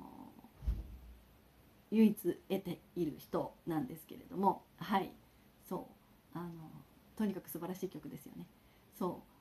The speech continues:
う、だからそういうね、エピソードをこれから少しずつ、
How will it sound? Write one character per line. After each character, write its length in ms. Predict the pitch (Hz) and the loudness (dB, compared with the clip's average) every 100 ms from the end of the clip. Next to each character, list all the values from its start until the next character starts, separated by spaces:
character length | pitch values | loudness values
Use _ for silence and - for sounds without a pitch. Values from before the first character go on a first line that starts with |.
| - | -10
う、 40 | - | -6
だ 60 | |
か 120 | 233 208 | -2 -2
ら 100 | 214 | 2
そ 160 | 330 | 4
う 60 | 339 | 6
い 80 | 339 | 8
う 60 | |
ね、 160 | 349 349 | 6 4
エ 80 | 302 | 0
ピ 80 | - | 6
ソ 160 | 277 | 8
ー 20 | 220 | 8
ド 100 | 180 | 6
を 20 | |
こ 100 | 185 | -2
れ 60 | |
か 100 | 185 | -2
ら 100 | 196 - | -2 2
少 80 | 311 | 2
し 100 | 330 | 6
ず 120 | 381 | 4
つ、 260 | 311 196 | 4 0